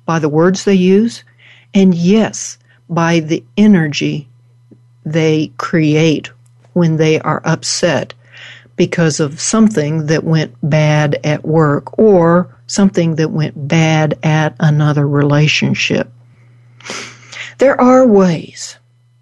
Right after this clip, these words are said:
to settle ourselves down, and there are ways to improve these relationships.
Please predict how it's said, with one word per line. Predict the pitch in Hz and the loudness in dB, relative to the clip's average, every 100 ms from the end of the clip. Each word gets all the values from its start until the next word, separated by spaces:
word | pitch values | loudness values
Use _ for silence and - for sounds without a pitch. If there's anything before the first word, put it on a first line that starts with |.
| _ _ _ _ _ | _ _ _ _ _
to | - 165 | -10 -8
settle | - 170 170 | -4 -2 0
ourselves | 156 151 - 151 143 143 | 0 -4 -4 -4 -2 -6
down, | - 175 196 247 277 - _ _ _ - - | -2 0 2 2 -2 -14 _ _ _ -12 0
and | 202 190 | 2 4
there | 196 202 226 | 2 0 0
are | 214 208 | 0 0
ways | 180 185 247 190 156 202 - - _ _ _ | 2 2 2 2 0 -2 -6 -14 _ _ _
to | - 196 | -4 -2
improve | 196 180 175 - 247 214 208 175 | 2 0 0 2 4 4 2 2
these | 170 170 175 | 0 0 0
relationships. | 190 208 214 254 247 151 127 - 151 - - | 0 2 2 0 -2 -6 -8 -6 -6 -6 -12